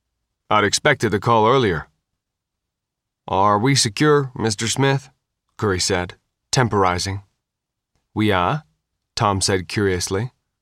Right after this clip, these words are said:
"It's only the three of us." "I'll have to trust that," Curry said.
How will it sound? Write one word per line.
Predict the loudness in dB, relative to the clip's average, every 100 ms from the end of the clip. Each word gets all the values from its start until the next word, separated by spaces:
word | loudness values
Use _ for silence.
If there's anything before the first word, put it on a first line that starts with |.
| _ _ -8
"It's | -2 2
only | 2 2
the | 0 -2
three | -2 0
of | 0
us." | -4 -6 -10 _ _ _ _ _ _ _ _ _ -4
"I'll | 2 4
have | 2 0
to |
trust | -4 0 0 0
that," | -4 -6 -8 _ _ _ _ -6
Curry | -2 -2
said. | -2 -6 -8